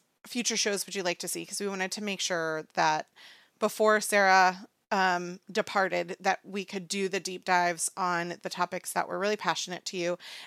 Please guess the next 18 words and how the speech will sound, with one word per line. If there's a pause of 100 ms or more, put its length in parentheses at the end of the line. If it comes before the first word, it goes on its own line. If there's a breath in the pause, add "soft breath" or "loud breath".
And
that's
why
we (280)
did (400 soft breath)
the (360)
microwave
and
E
M
F
show. (240 loud breath)
It's
why
we
did (140)
environmental
aller-,